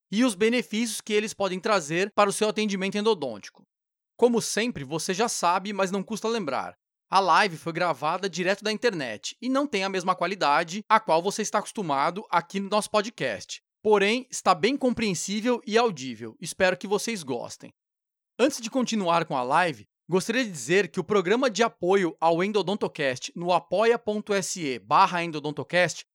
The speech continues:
continua a todo vapor, com sete novos apoiadores apenas nesse período de quarentena. Já estamos agora com vinte e um apoiadores. Se você não conhece o programa de apoio ao Endodontocast,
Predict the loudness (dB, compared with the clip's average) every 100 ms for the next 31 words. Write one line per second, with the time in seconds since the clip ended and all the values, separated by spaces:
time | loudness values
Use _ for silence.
0 | -2 0 2 0 2 4 4 2 0 0
1 | 0 -2 -4 -6 -6 _ -2 0 0 -4
2 | 2 4 4 2 -2 2 2 0 -2 0
3 | 0 0 0 0 0 -2 -8 -10 -6 -4
4 | 0 0 0 -2 -2 -4 -4 -4 -2 0
5 | -2 -6 -10 -12 -18 _ _ -2 0 2
6 | 0 0 0 0 0 2 2 0 -2 -6
7 | -6 -6 -6 -4 -2 0 0 2 4 4
8 | 2 -4 -8 -10 -12 -12 _ _ _ -10
9 | -2 0 2 0 0 -2 0 0 0 -2
10 | -2 -4 -4 -2 -2 -2 -2 -2 -2 0
11 | 0 0 -4 -8 -10 -4 -2 -2 -6